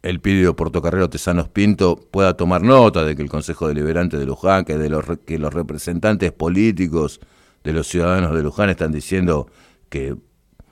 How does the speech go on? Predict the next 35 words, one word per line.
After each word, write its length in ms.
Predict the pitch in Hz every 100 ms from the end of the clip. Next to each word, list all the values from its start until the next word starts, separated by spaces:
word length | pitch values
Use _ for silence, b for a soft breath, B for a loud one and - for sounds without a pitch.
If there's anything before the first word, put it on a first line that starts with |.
| _ -
queremos 380 | 82 107 107 -
que 100 | 80
se 140 | 76
sanee 280 | - 80 92
el 60 |
basural, 540 | 82 - 82 113 107 82
que 140 | 73
queremos 320 | 78 95 95
que 100 | -
se 140 | - -
trabaje, 520 | 80 104 120 - 73
que 120 | 78
se 160 | - 113
hagan 180 | 104 85
estas 300 | 76 76 117
obras, 540 | 107 90 73 67 - _ _ _ _ _ _ _ _ _ _ _ _
que 140 | - 90
el 120 | 85
Banco 240 | 101 98
Interamericano 640 | 95 85 87 85 85 92 90
de 60 |
Desarrollo 500 | 80 - 80 113 92
tome 240 | 76 80 90
nota 360 | 135 117 82
también 460 | 73 80 107 113 92
de 120 | 80
que 420 | 87 87 85 69 b b
los 160 | 71
representantes 560 | 76 71 - 78 90 85
políticos 500 | 80 87 90 87 73
de 60 | 76
los 140 | 73
ciudadanos 400 | 78 82 90 78
de 80 | 73
Luján, 480 | 76 101 101 78